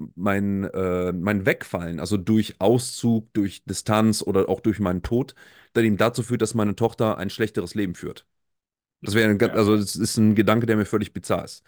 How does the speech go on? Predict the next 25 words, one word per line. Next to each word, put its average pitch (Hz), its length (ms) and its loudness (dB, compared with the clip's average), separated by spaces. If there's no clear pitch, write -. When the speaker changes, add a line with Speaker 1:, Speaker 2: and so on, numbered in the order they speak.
Speaker 1:
Ich 127 60 2
meine, 135 120 6
natürlich, 151 240 0
ich, 135 260 -2
ich 104 100 -6
würde 175 140 6
sagen, 147 280 2
die 117 160 4
Tragödie 139 560 0
ist 120 340 -2
insofern 113 800 -2
tra-, - 360 0
tragisch, 143 720 2
also 110 200 -2
als 95 240 -2
dass 101 220 -2
es 104 80 -6
natürlich 95 320 -4
emotional 92 640 -4
dann, 90 380 -4
äh, 92 60 -6
ähm, 87 880 0
belastend 104 480 2
ist. 123 300 -2
Aber 107 800 4